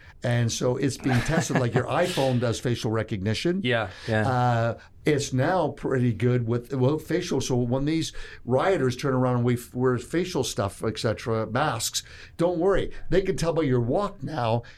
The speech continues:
Speaker 1: and it's now only eighty percent success, but that's a pretty high number. So I think that we're gonna see more checks and balances like this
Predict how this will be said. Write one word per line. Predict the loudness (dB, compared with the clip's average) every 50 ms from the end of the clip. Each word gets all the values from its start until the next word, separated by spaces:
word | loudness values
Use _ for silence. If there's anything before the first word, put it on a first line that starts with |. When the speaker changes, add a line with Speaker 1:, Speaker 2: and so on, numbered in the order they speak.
| -10 -4 -2
Speaker 1:
and | 0 0
it's | 0 0 -2 0
now | 0 2 2 2
only | 2 2 2 0 0 0 2
eighty | 2 2 2 0 -2
percent | -2 -2 -2 0 0 -2 0
success, | 0 -2 -2 0 0 -2 -2
but | -2 -6 -4 -2
that's | 0 0 0 0
a | -2 -4
pretty | -4 -6 -4 0 0 2 2 2 0
high | 0 -2 -2 -2 0 0
number. | 2 2 2 0 0 0 -2 -2 -4 -4 -8 -14 -18 -18 -16 -16 -16 -14 -8
So | -2 0 2 2 2 2
I | 0 0 0 -2
think | -4 -4 -4 -4 -2 -2 0
that | -2 0 0
we're | 0 0
gonna | 0 0 0 0 0 0
see | -2 -4 -4 -4 -2 0 0 0
more | 0 0 0 -2
checks | -4 -4 -4 -4 -4 -4 -2 -2
and | -2 -2 0
balances | 0 0 0 0 -2 -2 -4 -2 -2
like | 0 -2 -2 -2
this | -2 0 0 0 -2 -6